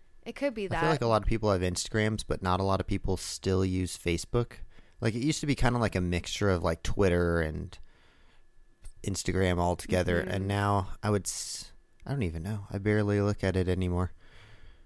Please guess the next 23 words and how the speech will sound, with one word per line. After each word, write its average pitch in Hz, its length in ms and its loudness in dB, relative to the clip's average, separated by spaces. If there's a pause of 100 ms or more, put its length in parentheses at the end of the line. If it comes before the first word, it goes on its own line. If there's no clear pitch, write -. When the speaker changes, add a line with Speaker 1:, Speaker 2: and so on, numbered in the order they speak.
(480)
Speaker 2:
So 117 500 6
Speaker 1:
Yeah. 180 280 -12 (960)
Speaker 2:
you've 117 240 2
been 127 120 4
doing 143 180 4
the 131 60 2
social 120 320 4
media 98 260 4
stuff. - 420 0
Like, 95 320 2 (880)
it's - 220 0 (120)
pretty 135 220 4
sustainable, 120 600 2
though? 131 360 6
Like, 104 220 -2
the 98 120 0
income's 107 400 0
pretty 117 420 0
much 110 240 0
consistent 104 500 -4
across 101 300 2
the 98 80 -4
board? 101 360 2